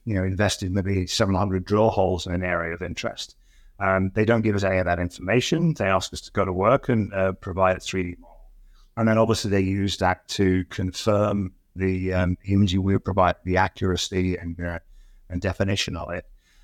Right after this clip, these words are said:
And really, once we've achieved that hurdle, that gives the mining company a lot more confidence. The technology is real, the results are, are meaningful in context of knowledge they already have.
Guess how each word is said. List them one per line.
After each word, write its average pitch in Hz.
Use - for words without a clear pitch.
And 110
really, 123
once 113
we've 101
achieved 101
that 117
hurdle, 92
that 95
gives 92
the 95
mining 90
company 90
a 87
lot 92
more 92
confidence. 87
The -
technology 101
is 87
real, 90
the 90
results 95
are, 92
are 95
meaningful 92
in 90
context -
of 90
knowledge 92
they 87
already 90
have. 85